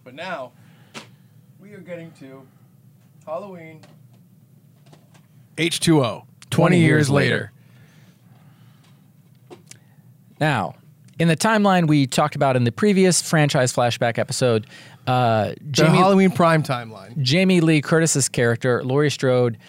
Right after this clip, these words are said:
Speaker 2: had died, uh, in an off-camera car accident.
Speaker 1: Right.
Speaker 2: And, uh, then Michael Myers was, was terrorizing the rest of,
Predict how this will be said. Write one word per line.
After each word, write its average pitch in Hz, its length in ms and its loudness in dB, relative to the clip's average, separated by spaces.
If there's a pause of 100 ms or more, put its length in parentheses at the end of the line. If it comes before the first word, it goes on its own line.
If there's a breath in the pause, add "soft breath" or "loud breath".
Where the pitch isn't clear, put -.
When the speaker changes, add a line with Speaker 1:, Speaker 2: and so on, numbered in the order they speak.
(120 loud breath)
Speaker 2:
had 127 260 -2
died, 160 560 2 (280 soft breath)
uh, 135 200 0
in 127 80 -2
an 123 100 -2
off-camera 135 840 0
car 110 240 -2
accident. 87 580 -6 (380 soft breath)
Speaker 1:
Right. 143 160 4
Speaker 2:
And, 127 240 -2
uh, 120 400 0
then 127 240 -2
Michael 135 500 0
Myers 117 440 0
was, 110 400 0
was 110 200 -4
terrorizing 135 720 0
the 120 100 0
rest 127 260 -2
of, 120 240 -6